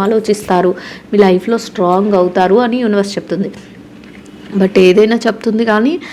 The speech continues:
డెవిల్ ఎనర్జీ మాత్రం మిమ్మల్ని వెనకాలే ఉంటుందంట. ఎందుకంటే మీరు బాగుపడిపోతుంటే మరి కొంతమంది చూడలేని పర్సన్స్ కానీ కొన్ని కొన్ని ప్ర-, ఇదేదో ఒకటి ఉంటుంది కదండి. మన లైఫ్లో మనం ఒక మెట్టు ఎదుగుతున్నా అంటే రెండు మెట్లు కిందకి లాగడానికి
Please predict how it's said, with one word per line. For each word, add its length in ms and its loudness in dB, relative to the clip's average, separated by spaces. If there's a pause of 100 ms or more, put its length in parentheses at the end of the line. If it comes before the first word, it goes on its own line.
(800)
డెవిల్ 320 2
ఎనర్జీ 320 0
మాత్రం 360 0 (280)
మిమ్మల్ని 340 4 (300)
వెనకాలే 500 2 (120)
ఉంటుందంట. 480 -2 (180)
ఎందుకంటే 400 0 (140)
మీరు 140 2 (100)
బాగుపడిపోతుంటే 880 2
మరి 160 6 (520)
కొంతమంది 380 2 (120)
చూడలేని 520 4
పర్సన్స్ 340 2 (100)
కానీ 240 2 (240)
కొన్ని 260 -2
కొన్ని 180 2 (280)
ప్ర-, 220 4 (160)
ఇదేదో 380 4
ఒకటి 220 -2
ఉంటుంది 360 -2
కదండి. 320 -4 (500)
మన 100 0 (100)
లైఫ్లో 360 2
మనం 220 2
ఒక 100 -2 (100)
మెట్టు 260 2
ఎదుగుతున్నా 480 0
అంటే 180 2 (240)
రెండు 200 4
మెట్లు 260 2
కిందకి 340 2
లాగడానికి 440 4